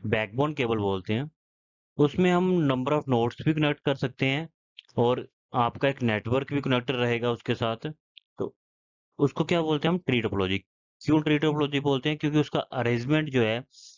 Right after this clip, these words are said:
जो physical arrangement जो network का हमें श-, शो हो रहा है, वो एक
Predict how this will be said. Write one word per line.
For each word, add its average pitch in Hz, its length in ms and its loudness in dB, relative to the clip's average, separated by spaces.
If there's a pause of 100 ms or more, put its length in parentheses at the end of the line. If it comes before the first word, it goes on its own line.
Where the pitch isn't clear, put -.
(120)
जो 127 80 4
physical 131 460 0
arrangement 127 600 0
जो 143 100 0
network 113 380 -2
का 131 100 -2
हमें 120 160 2
श-, 110 480 0
शो 123 180 2
हो 107 160 2
रहा 98 120 -4
है, 127 100 -8 (360)
वो 151 140 2
एक 156 280 -2